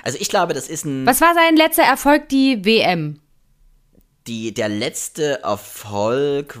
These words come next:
Speaker 1: war, jetzt muss ich kurz schauen, ja, der letzte große Erfolg war die W M. Danach kam nur Scheiße. Auch nachweislich, wie das vielleicht einige andere Fußballfan hier auch im Podcast weiß, äh, Spanien hat's ja auch so erwischt. Ähm, die sind ja,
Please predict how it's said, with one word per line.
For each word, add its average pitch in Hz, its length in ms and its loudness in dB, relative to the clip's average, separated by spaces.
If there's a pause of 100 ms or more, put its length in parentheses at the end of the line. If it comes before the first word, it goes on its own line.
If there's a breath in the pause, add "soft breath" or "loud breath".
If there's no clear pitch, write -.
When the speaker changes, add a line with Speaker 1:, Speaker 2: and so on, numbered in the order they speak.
(100)
Speaker 1:
war, 120 1080 -8
jetzt - 160 -14
muss 113 80 -10
ich 110 120 -14
kurz - 280 -14
schauen, 104 180 -10
ja, 104 320 -2 (160 soft breath)
der 95 60 -10
letzte 101 200 -6
große 117 320 -4
Erfolg 107 400 -6
war 127 120 -6
die 123 140 -12
W 127 100 -6
M. 107 240 -4 (220 loud breath)
Danach 101 280 -6
kam 123 200 -4
nur 117 120 -8
Scheiße. 139 340 -4 (160 loud breath)
Auch - 140 -8
nachweislich, 147 680 -6
wie 110 80 -12
das 95 180 -12
vielleicht 95 240 -12
einige 90 300 -10
andere 95 200 -10
Fußballfan 98 580 -8
hier 90 200 -6
auch 92 140 -6
im 95 100 -8
Podcast 95 440 -6
weiß, 82 280 -2 (440 loud breath)
äh, 98 300 -2
Spanien 135 460 -4
hat's 147 140 -8
ja 147 100 -2
auch 185 80 -6
so - 180 -6
erwischt. 80 440 -10
Ähm, 90 400 -10
die 95 100 -12
sind 104 140 -6
ja, 87 120 -8